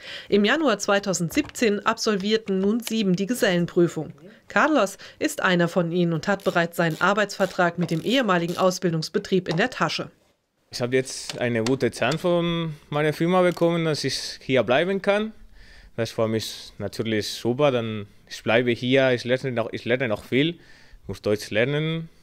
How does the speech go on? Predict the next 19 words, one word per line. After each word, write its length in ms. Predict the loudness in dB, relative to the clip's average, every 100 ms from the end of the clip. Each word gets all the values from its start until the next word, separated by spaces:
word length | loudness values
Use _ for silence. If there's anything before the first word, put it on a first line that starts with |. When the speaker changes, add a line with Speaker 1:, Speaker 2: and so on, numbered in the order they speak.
| -16
Speaker 2:
und 180 | -10 -6
auch 300 | -6 -8 -6
den, 160 | -6
von 160 | -4 -4
dem 140 | -2
Beruf 340 | -2 -2 -4 -12 -18 -10
noch 160 | -6
lernen. 320 | 0 0 0 -4 -14 -20 -20 -20 _ -6
Und 100 | 0
wenn 140 | 4
das 160 | 4 2
alles 320 | 2 0 0
klappt, 340 | 0 2 2 -2
ich 80 |
möchte 320 | -4 -4 0 -2
auch 60 |
den 160 | 0 0
Meister 380 | 0 0 -2 -8
machen. 400 | -8 -12 -14